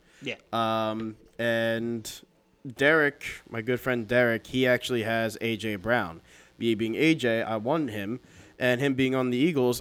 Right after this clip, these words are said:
Speaker 2: I want him even more. But he, he will never give him to me. So I'm at least getting A J Brown in this goddamn year and in this goddamn league so I can at least enjoy it when he scores so many tutties. But, uh,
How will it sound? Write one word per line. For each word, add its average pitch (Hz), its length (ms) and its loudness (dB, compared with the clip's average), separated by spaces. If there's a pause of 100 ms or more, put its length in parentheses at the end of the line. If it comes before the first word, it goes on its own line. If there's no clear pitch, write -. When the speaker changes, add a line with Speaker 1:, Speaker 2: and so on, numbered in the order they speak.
Speaker 2:
I 104 120 -4
want 113 200 -4
him 117 140 0
even 107 140 -2
more. 131 220 4
But 101 140 -6
he, 135 260 2
he 131 140 0
will 127 100 2
never 127 220 2
give 107 180 -2
him 110 100 -4
to 107 40 -4
me. 107 220 -4
So 101 240 -8
I'm 104 240 -6
at 117 80 -2
least 180 260 -2
getting 143 220 4
A 131 180 4
J 123 160 4
Brown 110 560 -2 (400)
in 98 160 -10
this 151 240 0
goddamn 127 640 2
year 139 320 8
and 127 80 2
in 117 80 0
this 127 180 0
goddamn 123 540 4
league 135 260 4
so - 140 -2
I - 20 2
can 117 140 -4
at 117 80 -2
least 127 180 0
enjoy 127 460 2
it 110 80 -2
when 117 100 -4
he 113 60 -2
scores 123 480 -2
so 127 260 0
many 120 240 0
tutties. 92 480 -8 (880)
But, 110 260 -8
uh, 107 380 -6